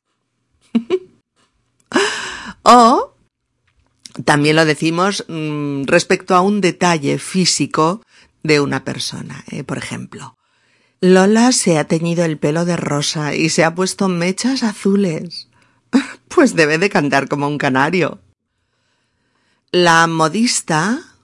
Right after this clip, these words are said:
la modista o la costurera, la costurera, que así se llama a la persona experta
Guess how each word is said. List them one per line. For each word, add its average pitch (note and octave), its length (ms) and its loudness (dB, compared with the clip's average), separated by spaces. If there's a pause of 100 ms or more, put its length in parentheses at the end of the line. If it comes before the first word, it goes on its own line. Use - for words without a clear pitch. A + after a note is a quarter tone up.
(300)
la D3 640 -2 (320)
modista E3 1200 -2 (160)
o G3+ 340 0 (100)
la D3 460 0
costurera, C#3 1040 -8 (640)
la C#3+ 440 -4 (100)
costurera, D3 760 -2
que D#3 200 -2
así D3+ 260 -2
se D3+ 220 -4
llama E3+ 460 -2 (420)
a D3+ 100 -2
la C#3+ 160 0
persona D#3 580 -4
experta D3+ 920 -2